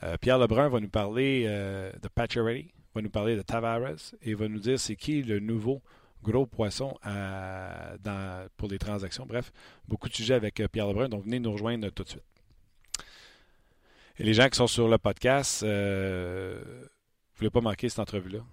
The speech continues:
avec, euh, Pierre Lebrun. Je pense qu'on en apprend quelques pas pires. Oh, ça se dit pas ça, mais on va y penser. Pierre Lebrun. Comme à tous les lundis, on le retrouve, Monsieur Pierre Lebrun. Comment ça va ?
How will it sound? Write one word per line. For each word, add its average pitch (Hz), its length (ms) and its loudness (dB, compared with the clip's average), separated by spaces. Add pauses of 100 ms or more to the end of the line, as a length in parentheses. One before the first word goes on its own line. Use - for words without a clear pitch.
(120)
avec, 95 460 -6
euh, 92 720 -6
Pierre 113 200 2
Lebrun. 101 320 -4 (220)
Je - 60 -14
pense 123 180 -4
qu'on 104 160 -8
en 95 60 -10
apprend 101 400 -8 (160)
quelques 104 240 -6
pas 95 160 -6
pires. 117 360 -12 (280)
Oh, 160 100 0
ça 107 160 -2
se 92 60 -10
dit - 80 -10
pas 147 140 -4
ça, - 200 -6
mais 92 240 -8 (140)
on 104 60 -8
va 104 100 0
y 101 40 0
penser. 95 320 -8 (300)
Pierre 107 160 -2
Lebrun. 95 180 -6 (2000)
Comme 147 140 -4
à 175 60 0
tous 190 100 0
les 202 120 4
lundis, 196 300 0
on 208 100 2
le 180 60 2
retrouve, 202 680 -2
Monsieur 160 420 -6
Pierre 135 360 -2
Lebrun. 147 340 -4
Comment 160 180 -6
ça 175 100 -8
va ? 233 160 -4